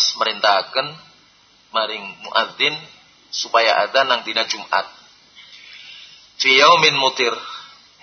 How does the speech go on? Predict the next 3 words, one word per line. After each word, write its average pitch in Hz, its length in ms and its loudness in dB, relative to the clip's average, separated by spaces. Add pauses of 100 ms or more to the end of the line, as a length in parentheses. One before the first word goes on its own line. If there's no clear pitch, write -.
(1300)
Nang 143 320 0 (240)
dina 131 640 -2
udan. 135 380 -2